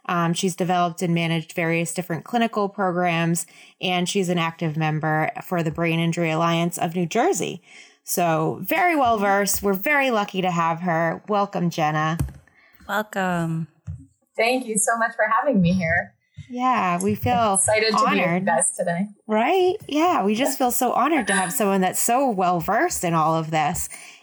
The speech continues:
Speaker 1: And I know we really haven't spent a lot of time on kind of the general, um, stroke realm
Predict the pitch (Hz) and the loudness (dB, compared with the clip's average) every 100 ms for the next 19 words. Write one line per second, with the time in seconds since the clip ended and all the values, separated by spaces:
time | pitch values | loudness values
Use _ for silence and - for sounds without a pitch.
0 | - - 190 180 190 185 208 214 247 277 | -8 -2 0 2 0 0 0 2 2 2
1 | 247 233 214 277 311 240 247 254 226 185 | 2 0 2 2 0 0 -2 0 -2 -4
2 | - 220 208 202 - 202 196 190 220 220 | -2 0 0 -2 -4 -2 0 2 2 0
3 | 214 - 185 175 175 170 - 180 170 170 | -2 -2 0 2 0 0 0 0 2 2
4 | 170 - - - - 494 453 359 240 175 | 0 -4 -14 -20 -4 0 2 2 -2 -4
5 | - 233 226 220 220 214 208 202 202 - | -4 0 2 2 2 4 4 2 2 0
6 | 190 180 175 180 - - 226 208 196 - | 0 2 2 0 -2 -2 0 0 -2 -10
7 | 180 202 196 190 180 175 | -6 0 2 2 4 2